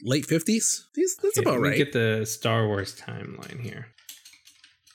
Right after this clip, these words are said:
Speaker 1: 'Cause, uh, you're not thinking of the, uh, the Star Destroyer, right? Not Star Destroyer, the,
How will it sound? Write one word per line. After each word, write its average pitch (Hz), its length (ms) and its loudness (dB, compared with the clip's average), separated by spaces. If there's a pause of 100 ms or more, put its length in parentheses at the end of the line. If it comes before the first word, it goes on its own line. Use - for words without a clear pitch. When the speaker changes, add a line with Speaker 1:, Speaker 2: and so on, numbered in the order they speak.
(160)
Speaker 1:
'Cause, 156 280 4
uh, - 200 -8
you're 180 200 4
not 220 140 4
thinking 156 260 4
of 135 160 4
the, 131 240 6
uh, 120 200 2 (500)
the 202 120 -4
Star 175 280 4
Destroyer, 104 360 4
right? 170 260 0
Not 151 140 4
Star 101 200 2
Destroyer, 117 360 -2
the, 101 300 -4